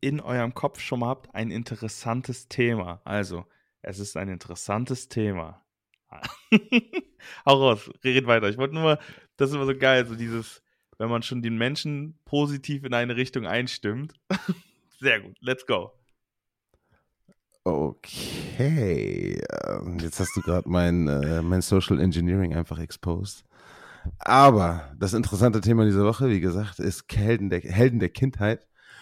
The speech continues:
Speaker 2: Und, ähm, ich würde die ganzen Rubriken einfach mal so unterteilen. Vielleicht, ähm, nehmen wir eine f-, zwei, deine Top drei Fiktio-, Fiction,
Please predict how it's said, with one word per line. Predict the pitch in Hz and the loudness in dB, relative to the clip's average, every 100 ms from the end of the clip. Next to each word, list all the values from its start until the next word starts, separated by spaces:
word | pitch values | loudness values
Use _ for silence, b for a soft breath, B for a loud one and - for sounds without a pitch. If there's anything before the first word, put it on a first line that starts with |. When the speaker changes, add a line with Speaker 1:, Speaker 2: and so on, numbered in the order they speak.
| B B | B B
Speaker 2:
Und, | 139 135 135 | 10 10 6
ähm, | 113 120 120 - | 4 6 4 0
ich | - | 0
würde | 147 135 | 0 2
die | 117 | 2
ganzen | 127 135 127 | 2 2 -2
Rubriken | 113 120 135 - | -2 -2 -2 -2
einfach | 110 107 | -2 0
mal | 95 | -2
so | 120 92 | -2 -2
unterteilen. | 110 123 117 127 147 | -2 -4 -2 -2 -4
Vielleicht, | - 107 107 104 - | -2 2 4 2 -2
ähm, | - 101 95 92 - | 0 0 0 -2 -4
nehmen | 95 107 104 | 0 2 2
wir | 95 98 95 82 _ _ - | 0 0 0 -2 _ _ -10
eine | 90 | -8
f-, | - _ _ _ _ _ | -8 _ _ _ _ _
zwei, | - - 113 123 139 - | -10 -2 2 2 0 -2
deine | - 104 101 | -2 0 2
Top | - - - | 2 0 0
drei | 123 120 | 0 0
Fiktio-, | - 143 - - 131 - | 0 -2 -2 -4 -2 -4
Fiction, | - - 151 - - 131 131 | -10 -4 -2 -2 -2 0 0